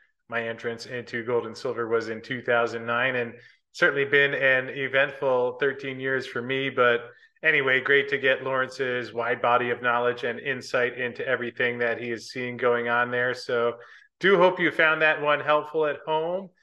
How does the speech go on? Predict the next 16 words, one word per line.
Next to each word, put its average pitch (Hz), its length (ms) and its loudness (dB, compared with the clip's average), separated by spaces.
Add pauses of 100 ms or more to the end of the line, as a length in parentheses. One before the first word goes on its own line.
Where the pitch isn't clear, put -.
(260)
And 127 540 4
before 127 340 -2
we 143 100 6
wrap 139 360 4
up, 151 320 4
would 131 260 -2
like 135 280 0
to 135 100 -8
thank 139 360 0
BlackRock 143 640 0
Silver, 117 480 -4
who 117 120 -8
brought 120 240 -2
us 120 140 -4
today's 123 360 -4
show. 131 420 0